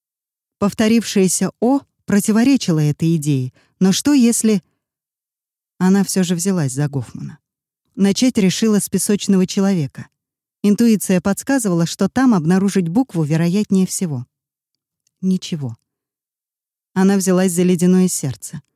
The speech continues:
Старое издание, красивые картинки, потёртая обложка. Ничего. Щелкунчик напомнил ей о том, как они с мамой и маленькой Аней ходили на балет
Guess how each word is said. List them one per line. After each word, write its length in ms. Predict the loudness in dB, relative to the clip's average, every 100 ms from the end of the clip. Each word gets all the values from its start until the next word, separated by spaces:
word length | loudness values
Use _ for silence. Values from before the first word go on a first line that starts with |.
| _
Старое 400 | -6 -2 -2 -2
издание, 540 | -4 -2 -2 -4 -8 _
красивые 480 | -2 0 0 0 0
картинки, 540 | -2 -2 0 0 0
потёртая 560 | -4 -4 -4 -4 -2 -2
обложка. 540 | -2 -2 -4 -10 -12 _ _ _ _ _ _ _ _ _ _ -2
Ничего. 580 | 0 0 0 -2 -2 -6 _ _ _ _ _ _ _ _
Щелкунчик 680 | -2 -2 0 2 2 0 0
напомнил 480 | 0 2 4 4 2
ей 260 | 2 0
о 60 | 0
том, 240 | 0 0
как 220 | 0 -4 0
они 160 | 0
с 120 | 0
мамой 360 | 0 2 2 0
и 180 | -2 0
маленькой 560 | 2 2 0 -2 -6 -4
Аней 440 | 0 2 2 0 -6 _ _
ходили 400 | -4 0 2 4
на 140 | 4
балет 460 | 2 0 -4 -8